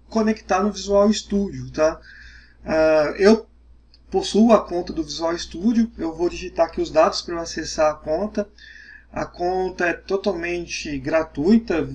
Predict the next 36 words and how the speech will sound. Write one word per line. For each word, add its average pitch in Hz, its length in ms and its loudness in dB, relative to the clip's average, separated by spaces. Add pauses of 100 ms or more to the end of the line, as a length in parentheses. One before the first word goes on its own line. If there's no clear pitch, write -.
(120)
e 165 220 -6
você 180 260 -2
precisa 247 480 0
ter 220 140 -2
uma 202 240 -2
conta, 214 420 0
principalmente 214 680 0
se - 160 -4
você 208 280 0
for 196 240 -2
utilizar 185 960 0 (100)
o 170 280 -2
Visual 170 360 -6
Studio 170 440 -12
Community, 185 720 0
tá? 160 320 -4 (760)
Porque 208 600 2 (840)
é 175 160 0
pra 190 160 0
ele 196 80 2
não 214 180 2
parar 226 260 6
de 220 100 -4
funcionar. 208 480 0
Se - 100 -6
você 220 240 0
não 262 200 4
ativar 202 440 4
uma 208 180 2
conta 190 460 -2
nele, 190 300 0
ele 208 160 2
vai 202 180 4
parar 196 220 2
de 190 80 -10
funcionar. 190 640 -4